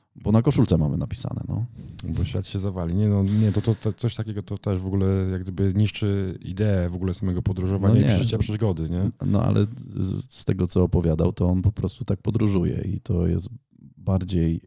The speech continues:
Speaker 1: jazda niż, niż zwiedzanie czy, czy poznawanie innych kultur, no. No, ja się z takim czymś nie, nie identyfikuję,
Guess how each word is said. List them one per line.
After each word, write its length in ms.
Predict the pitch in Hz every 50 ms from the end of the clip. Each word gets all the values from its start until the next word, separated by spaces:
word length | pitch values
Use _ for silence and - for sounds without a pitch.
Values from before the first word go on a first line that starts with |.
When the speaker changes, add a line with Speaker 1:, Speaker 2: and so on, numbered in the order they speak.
| _
Speaker 1:
jazda 600 | - - 92 95 95 101 98 104 113 120 123 131
niż, 560 | 123 117 107 107 110 110 - - - - - - - - - - - _ _ 131 123 - 120
niż 540 | - 101 110 107 107 104 107 - - - -
zwiedzanie 580 | 107 107 107 110 107 107 113 113 104 107 101 95
czy, 300 | - - 110 110 - - -
czy 140 | - - 98
poznawanie 540 | - 92 87 92 92 85 85 87 85 85
innych 240 | 85 85 82 82 -
kultur, 320 | - - 90 78 - - 90 - - -
no. 80 | 101 - _ _ _ _ _ _ _ _ _ _ _ _ _ _ _
No, 200 | - 90 90 90 - _ - -
ja 240 | - 98 92 90
się 120 | 85 - 98
z 60 | -
takim 240 | - 87 - 90 85
czymś 180 | 85 90 85
nie, 200 | 82 80 82 85 - -
nie 260 | - 92 90 90 92 -
identyfikuję, 720 | - 87 82 90 87 85 - 90 87 - - 92 - -